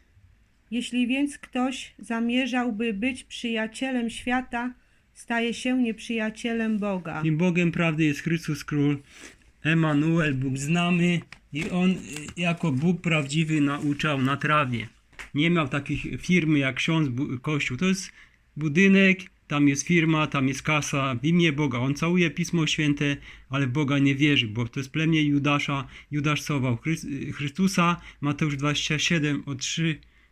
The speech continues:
Speaker 2: do pięć i się powiesił. Mateusz pięć dwadzieścia dwa. Każdy ksiądz pójdzie do piekła sumienia za to, co wszystko robił, bo był powołanym kapłanem przez mafię Watykanu, synagogę szatana. Objawienie dwa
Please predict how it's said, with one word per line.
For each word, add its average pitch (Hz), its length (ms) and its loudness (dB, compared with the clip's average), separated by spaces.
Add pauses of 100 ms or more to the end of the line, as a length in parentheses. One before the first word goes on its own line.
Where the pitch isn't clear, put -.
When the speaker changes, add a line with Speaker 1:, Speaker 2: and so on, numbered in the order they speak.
(120)
Speaker 2:
do 123 140 -4
pięć 190 400 4
i 151 40 0
się 156 120 0
powiesił. 156 600 0
Mateusz 151 460 -2
pięć 175 360 0
dwadzieścia 147 420 -2
dwa. 131 200 -2
Każdy 160 340 0
ksiądz 160 260 0
pójdzie 147 240 -2
do 135 100 0
piekła 139 320 -2
sumienia 139 580 0 (420)
za 156 220 2
to, 175 180 0
co 143 140 -4
wszystko 180 380 0
robił, 151 380 2
bo 139 120 0
był 139 140 2
powołanym 143 600 2
kapłanem 143 480 0
przez 127 180 -6
mafię 139 300 -2
Watykanu, 135 560 -2
synagogę 131 400 -2
szatana. 131 440 -2 (380)
Objawienie 147 480 2
dwa 160 380 2